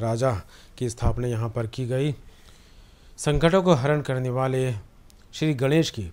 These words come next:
प्रतिमा की यहाँ पर पूजा अर्चना की गई और पूरा डिजियाना समूह का स्टाफ यहाँ पर उपस्थित रहा और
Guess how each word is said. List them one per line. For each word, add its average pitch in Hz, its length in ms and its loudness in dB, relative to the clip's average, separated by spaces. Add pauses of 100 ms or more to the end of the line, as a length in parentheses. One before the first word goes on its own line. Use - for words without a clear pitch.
प्रतिमा 123 360 -4
की 120 140 -6
यहाँ 113 140 -4
पर 117 100 -4
पूजा 117 300 -4
अर्चना 117 280 -6
की 117 200 -6
गई 127 180 -6 (320)
और 110 60 -8
पूरा 175 480 0
डिजियाना 120 420 -4
समूह 117 280 -4
का 110 140 -4
स्टाफ 110 380 -8
यहाँ 110 160 -6
पर 107 140 -8
उपस्थित 110 460 -8
रहा 143 240 -4
और 120 220 -4